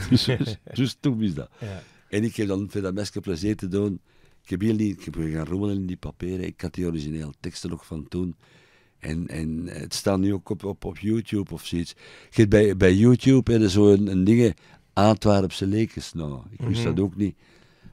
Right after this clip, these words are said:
Speaker 1: Maar dus je hebt zo'n een, eh, een ding, en dan, eh,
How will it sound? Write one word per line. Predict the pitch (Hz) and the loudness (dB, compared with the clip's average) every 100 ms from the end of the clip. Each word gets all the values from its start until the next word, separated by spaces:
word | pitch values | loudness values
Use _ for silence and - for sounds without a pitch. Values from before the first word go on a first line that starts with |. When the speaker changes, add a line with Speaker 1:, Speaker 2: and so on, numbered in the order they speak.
| _ | _
Speaker 1:
Maar | 90 | -2
dus | 90 92 | 0 -2
je | 98 | -2
hebt | 87 | -2
zo'n | 95 90 92 80 | 2 2 2 0
een, | 82 | -2
eh, | 78 78 76 | 0 -2 -4
een | 82 76 | -6 -6
ding, | - 92 | -4 -4
en | 92 87 87 | -4 -2 -2
dan, | 78 80 | 0 -2
eh, | 78 | -2